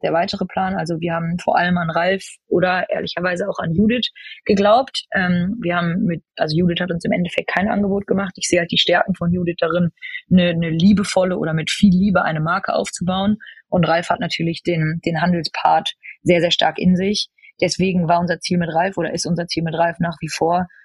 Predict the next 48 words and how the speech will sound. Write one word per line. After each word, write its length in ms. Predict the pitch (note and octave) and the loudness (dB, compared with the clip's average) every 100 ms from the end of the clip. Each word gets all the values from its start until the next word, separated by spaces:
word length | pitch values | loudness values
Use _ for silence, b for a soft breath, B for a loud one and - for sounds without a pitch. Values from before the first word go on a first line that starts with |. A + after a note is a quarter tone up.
| _ - | _ 2
den 140 | E3+ | 2
Topf 300 | - F#3+ - - - _ | 2 0 -2 -14 -16 _
möglichst 580 | - F#3 F#3 - G3 - | 2 4 4 2 0 0
schnell 340 | - E3+ F#3 G3+ | 0 0 0 -2
in 260 | F3 E3+ | -2 0
alle 260 | - E3+ F3 | 0 0 0
europäischen 560 | F3 F3 - F#3 - | -2 -4 -2 -2 0
Länder 240 | E3+ F3+ F3 | 0 0 0
zu 140 | - | -2
bringen. 400 | D#3 D#3+ E3+ G#3+ G#3+ _ _ _ - _ _ | -2 0 0 0 -2 _ _ _ -20 _ _
Und 180 | - F#3 | 2 4
auch 140 | E3+ E3+ | 4 2
da, 380 | E3+ E3+ F#3+ B B B B _ _ - | 0 2 0 B B B B _ _ 2
wir 100 | F#3+ | 2
sprechen 340 | - F3+ G3+ | 4 0 2
immer 200 | F#3 F#3 | 0 0
über 140 | F3 E3+ | 0 -2
den 120 | E3+ | -2
Topf. 280 | - F#3+ - | -4 -4 -4
Im 100 | F3 | -2
Endeffekt 380 | F3 F3 E3 | -2 -4 -4
geht's 200 | - F3 | -4 -2
aber 200 | - E3+ E3 | 0 0 0
dann 160 | E3+ | -2
immer 160 | F3 F3 | -2 -2
noch 160 | E3+ | -4
um 140 | - E3+ | -6 -6
die 80 | E3 | -2
Pflanze. 580 | - F#3+ F#3+ F3+ E3+ | 0 2 2 0 0
Also 160 | - D#3+ | -2 -2
eigentlich 220 | F3 F3 | -4 -4
muss 120 | F3 E3+ | -4 -4
ich 80 | |
nicht 140 | E3 - | -6 0
sagen, 260 | E3 E3 | 0 0
den 160 | D#3 D#3 | -4 -4
Topf 260 | - F#3 - - - | -2 -2 -2 -8 -4
in 160 | F3+ F#3 | 0 2
alle 200 | F3 F#3 | 4 2
europäischen 400 | F#3+ G3 F#3 F3 | 0 0 0 0
Länder 200 | F3+ F3+ | 0 -2
zu 120 | F3 | -2
bringen, 220 | F3+ F3 | -2 0
sondern 360 | E3 E3 D#3+ D3+ _ - | 0 0 -2 -6 _ -4
Pflanzen 600 | - F3 F#3 - E3 D#3 | 2 4 4 2 0 0
in 160 | - F3 | 0 0
unserem 380 | - E3 D#3+ D#3 | 0 -2 -2 -2
Topf 260 | - - | -2 -2